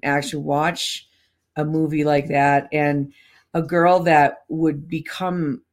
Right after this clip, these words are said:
someone that would go on a screen and take their clothes off, um, those were not healthy people.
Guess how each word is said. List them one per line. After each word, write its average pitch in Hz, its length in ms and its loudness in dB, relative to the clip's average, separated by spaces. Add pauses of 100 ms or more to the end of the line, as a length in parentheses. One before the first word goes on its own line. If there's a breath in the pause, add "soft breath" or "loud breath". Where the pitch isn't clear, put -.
someone 156 560 -2
that 147 180 0
would 147 180 -2
go 156 540 2
on 147 180 -2
a 143 60 -2
screen 147 300 -4
and 139 120 -2
take 143 200 -2
their 151 100 -6
clothes 147 340 -4
off, 139 300 -2 (800 soft breath)
um, 147 560 0
those 165 260 2
were 196 120 0
not 180 200 0
healthy 175 360 -4
people. 170 720 -8